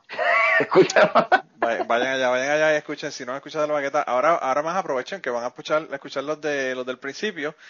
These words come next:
Speaker 2: y van a escuchar el famoso de la calocha. Así que ese,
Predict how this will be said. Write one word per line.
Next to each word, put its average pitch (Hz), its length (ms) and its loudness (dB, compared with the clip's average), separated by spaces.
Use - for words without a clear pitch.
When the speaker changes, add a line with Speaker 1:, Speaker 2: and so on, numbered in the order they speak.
Speaker 2:
y 123 100 -8
van 127 260 0
a 151 60 -2
escuchar 160 400 -2
el 156 60 -2
famoso 131 420 -4
de 143 60 -2
la 143 80 -4
calocha. 127 360 -4
Así 113 160 -14
que 113 320 -4
ese, 107 420 -8